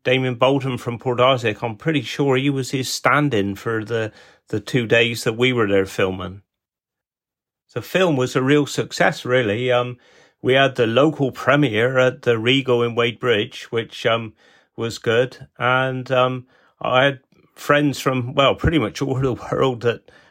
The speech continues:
had emigrated or whatever that was getting in touch, you know, a month or two later saying, "Oh, we've just seen you on the, on the big screen," sort of thing. And, um, I remember Peter Sandry, dear of him from Rumford, um,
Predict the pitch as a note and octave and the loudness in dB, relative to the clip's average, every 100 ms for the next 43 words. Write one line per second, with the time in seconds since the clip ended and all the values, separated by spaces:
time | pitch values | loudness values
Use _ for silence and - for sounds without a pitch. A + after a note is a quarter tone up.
0 | - - A2+ - - C3+ C3+ A#2+ B2+ B2 | -6 -4 -4 -6 -2 0 2 2 2 0
1 | C3 B2 A#2 B2+ A#2+ A#2+ B2+ B2+ B2 A#2+ | 0 2 4 4 4 2 4 2 2 0
2 | B2 - B2+ B2 B2 A#2 B2 B2 - - | -6 -6 -4 0 -2 0 0 0 -4 -14
3 | - B2 A#2+ A#2+ B2 A#2 B2 - B2 C3 | -6 -2 0 2 0 0 -2 -6 -8 -4
4 | B2+ A#2 B2 B2+ B2 - C3 C3 C3 A#2+ | 0 2 2 0 -2 0 0 2 0 0
5 | A#2 C3+ B2+ - - B2+ B2+ B2 B2 B2 | -2 -6 -6 -6 -4 0 2 2 2 2
6 | A#2+ - - - _ - B2 B2 A2+ B2+ | 0 -6 -20 -20 _ 0 0 2 -2 -2
7 | - - C3+ C3 B2+ A#2+ A2+ A2 - A2+ | -4 0 2 2 0 0 0 0 0 0
8 | C3 B2 B2 A#2+ B2 B2 A#2+ - - _ | 0 -2 -4 0 0 0 -6 -20 -20 _
9 | - B2 B2+ C3+ D3 C#3 C#3 _ - _ | -2 0 2 2 2 2 0 _ -20 _
10 | - D3 C#3 - C3+ D3+ C#3+ B2 A2 B2 | -4 -2 -2 0 2 2 0 -2 -2 0
11 | B2 C3 B2+ A#2+ C3 C3 C3+ D#3+ D3+ A2+ | 0 -2 -4 -2 0 2 2 2 2 0
12 | G2+ _ - A#2 A#2+ A#2 | 0 _ -2 -2 -2 -10